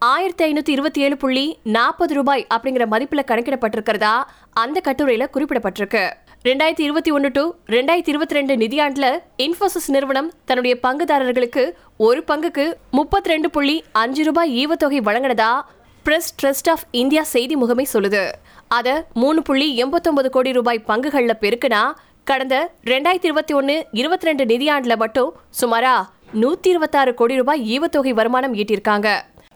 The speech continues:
ரெண்டாயிரத்தி இருபத்தி ஒண்ணாவது வருஷத்துல இன்ஃபோசிஸ் ஒரு பங்குக்கு முப்பது ரூபாய் ஈவுத்தொகையை கொடுத்துச்சு. அதன் மூலமா சுமாரா நூத்தி பத்தொன்பது கோடி ரூபாய் ஈட்டியிருக்கலாம் அப்படின்னு டி என் ஏ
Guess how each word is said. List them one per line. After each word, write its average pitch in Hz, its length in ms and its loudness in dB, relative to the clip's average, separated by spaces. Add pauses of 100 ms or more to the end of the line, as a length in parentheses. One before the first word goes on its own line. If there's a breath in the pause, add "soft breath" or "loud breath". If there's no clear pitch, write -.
(160)
ரெண்டாயிரத்தி 370 380 0
இருபத்தி 330 260 -2
ஒண்ணாவது 294 300 0
வருஷத்துல 262 340 -2 (340)
இன்ஃபோசிஸ் 277 480 -2 (300)
ஒரு 226 140 4 (120)
பங்குக்கு 285 380 0 (440)
முப்பது 294 380 0
ரூபாய் 254 260 0 (160)
ஈவுத்தொகையை 247 480 0
கொடுத்துச்சு. 214 400 0 (540 soft breath)
அதன் 254 240 -2
மூலமா 247 280 2 (240)
சுமாரா 247 380 2 (420)
நூத்தி 403 320 2
பத்தொன்பது 302 460 0
கோடி 262 220 2
ரூபாய் 247 260 0 (220)
ஈட்டியிருக்கலாம் 220 540 0 (200)
அப்படின்னு 220 320 -2 (480 loud breath)
டி 277 80 2 (100)
என் 381 140 2
ஏ 349 40 2